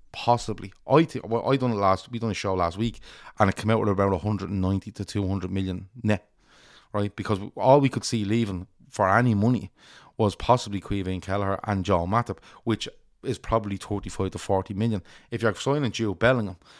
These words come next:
and you're signing two more midfielders on top and possibly a centre half, we even had the centre half in as a free transfer to see if you could keep the money below two hundred. But it gets very close to two hundred,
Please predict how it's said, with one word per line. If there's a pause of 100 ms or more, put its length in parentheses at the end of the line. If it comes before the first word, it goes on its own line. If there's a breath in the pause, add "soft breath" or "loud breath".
(140 loud breath)
and
you're
signing (320)
two
more
midfielders
on
top
and
possibly
a
centre
half, (220 loud breath)
we
even
had
the
centre
half
in
as
a
free
transfer (340 loud breath)
to
see
if
you
could
keep
the
money
below
two
hundred. (240 soft breath)
But
it
gets
very
close
to
two
hundred,